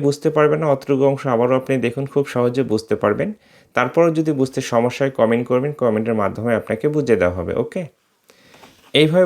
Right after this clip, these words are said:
বডির পার্টটি কাটিং করা কমপ্লিট হয়ে গেলে just এখন আমরা সামনের পার্টে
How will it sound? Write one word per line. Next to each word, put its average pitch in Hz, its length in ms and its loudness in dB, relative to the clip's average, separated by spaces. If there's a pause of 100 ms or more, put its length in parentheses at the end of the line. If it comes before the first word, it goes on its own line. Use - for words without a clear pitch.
বডির 143 260 4
পার্টটি 151 300 -2
কাটিং 127 300 -2
করা 135 120 0 (120)
কমপ্লিট 117 420 -2
হয়ে 127 160 2
গেলে 147 140 -2 (340)
just 113 300 0
এখন 120 220 -2
আমরা 139 140 -4 (560)
সামনের 139 380 2
পার্টে 147 200 2